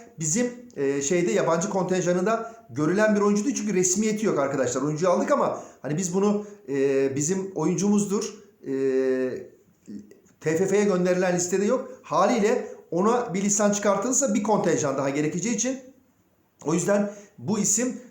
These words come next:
muhtemelen Bakic bir başka takıma, e, kiralanacağını sizlere söyleyelim. Tabii bu aralarda en çok, e, daha çok gelecek oyunculardan ziyade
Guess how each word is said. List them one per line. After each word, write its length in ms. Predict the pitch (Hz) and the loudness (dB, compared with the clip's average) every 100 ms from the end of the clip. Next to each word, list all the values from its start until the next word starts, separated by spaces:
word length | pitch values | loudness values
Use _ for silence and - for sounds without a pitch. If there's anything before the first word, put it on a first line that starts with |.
| - | -6
muhtemelen 560 | 160 208 190 175 147 | -4 0 2 2 0
Bakic 400 | 190 202 233 - - - 147 | 0 0 -4 -6 -8 -14 -4
bir 80 | |
başka 300 | 175 180 214 | -2 0 0
takıma, 440 | 180 151 170 220 - - | -2 -2 -2 -2 -6 -14
e, 240 | - 147 151 | -6 -6 -2
kiralanacağını 640 | 180 180 180 180 175 156 | 0 2 2 2 2 0
sizlere 480 | - 151 165 208 - - - | -2 0 0 0 -4 -10 -4
söyleyelim. 400 | 196 180 160 - | 2 4 2 2
Tabii 240 | 240 156 | 2 2
bu 120 | 214 | 2
aralarda 640 | 254 226 202 175 240 269 - - - 190 | 4 4 4 2 2 0 -6 -18 -10 0
en 220 | 226 269 | 2 4
çok, 380 | 202 202 - - - - | 2 -2 -4 -16 -20 -8
e, 320 | 143 147 143 | -4 -2 -2
daha 180 | 165 220 | 0 0
çok 480 | 220 220 - 120 117 | 0 -2 -6 -8 -2
gelecek 360 | 147 147 247 | 0 0 0
oyunculardan 500 | 190 180 180 175 214 | 0 2 2 2 2
ziyade 680 | 196 135 113 175 254 - - | 0 0 0 0 0 -2 -12